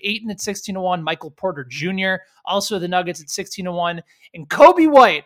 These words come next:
of my Chicago Bulls also in the mix at sixteen to one,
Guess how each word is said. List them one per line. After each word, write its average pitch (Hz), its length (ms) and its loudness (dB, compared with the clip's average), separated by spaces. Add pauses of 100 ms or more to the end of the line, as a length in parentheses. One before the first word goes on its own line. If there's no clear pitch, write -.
(140)
of 147 120 -12
my 202 260 0
Chicago 214 540 2
Bulls 170 460 0 (220)
also 220 320 0
in 196 40 -2
the 185 60 -6
mix 180 260 -6
at 180 80 -20
sixteen 190 380 -12
to 170 80 -8
one, 160 280 -4